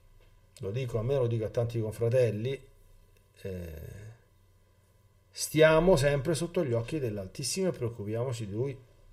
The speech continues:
sapendo bene che a Lui dovremo rendere conto s-, severo e rigoroso di quello che facciamo. Ma dobbiamo rendere conto a Lui, <clears throat> non al-, non alle creature, non agli esseri umani.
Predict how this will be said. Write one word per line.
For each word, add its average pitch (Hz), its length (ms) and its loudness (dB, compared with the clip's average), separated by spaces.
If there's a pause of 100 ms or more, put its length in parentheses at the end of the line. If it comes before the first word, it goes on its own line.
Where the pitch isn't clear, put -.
(760)
sapendo 117 540 0
bene 139 280 6
che 113 60 2
a 113 40 2
Lui 135 120 0
dovremo 113 260 2
rendere 107 380 -2
conto 120 440 -2 (140)
s-, - 240 -2
severo 135 480 6
e 127 40 8
rigoroso 131 520 6
di 117 120 0
quello 110 200 0
che 104 100 -8
facciamo. 98 500 -8 (720)
Ma 156 100 8
dobbiamo 220 340 12
rendere 226 300 12
conto 185 280 10
a 175 40 10
Lui, 143 420 2 (440)
<clears throat> 127 580 -2 (2000)
non 185 340 10
al-, 170 260 8
non 175 400 4
alle 143 280 6
creature, 117 320 0
non 147 220 6
agli 170 160 6
esseri 135 340 4
umani. 110 360 -2